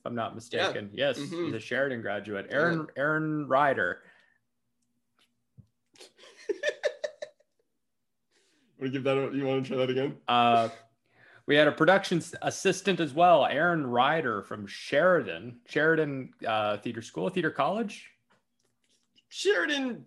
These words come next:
Speaker 2: uh, mus-, musical theater performance at Sheridan. Yeah.
Speaker 1: Yeah.
Speaker 2: I guess
Speaker 1: We had a
Speaker 2: that's, that's what they call it.
Speaker 1: We had a production assistant as well, a great guy by the name of Aaron Ryder. He was from the,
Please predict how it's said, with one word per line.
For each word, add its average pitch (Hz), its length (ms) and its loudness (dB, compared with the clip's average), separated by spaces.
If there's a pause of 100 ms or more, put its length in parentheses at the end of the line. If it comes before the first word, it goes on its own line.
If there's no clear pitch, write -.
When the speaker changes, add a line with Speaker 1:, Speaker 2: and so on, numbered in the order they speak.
Speaker 2:
uh, 180 520 2 (840)
mus-, 277 340 -2
musical 311 320 -2
theater 247 300 2
performance 175 500 2
at 131 60 -14
Sheridan. 139 380 0 (100)
Yeah. 160 160 0
Speaker 1:
Yeah. 110 160 2 (280)
Speaker 2:
I 151 60 -8
guess 139 140 -2
Speaker 1:
We 233 60 8
had 240 80 10
a 214 40 10
Speaker 2:
that's, - 120 -4
that's 131 160 -8
what 127 100 -14
they 117 80 -6
call 135 160 -6
it. 147 100 -12 (140)
Speaker 1:
We 302 80 6
had 277 80 6
a 240 40 2
production 214 440 4
assistant 143 640 -2
as 117 160 -4
well, 127 380 2
a 131 40 -2
great 143 340 2
guy 117 280 4
by 123 120 -2
the 107 80 -8
name 113 180 -6
of 104 180 -8
Aaron 117 320 -2
Ryder. 131 480 0
He 135 180 -4
was 110 160 -8
from 113 280 -8
the, 107 240 -8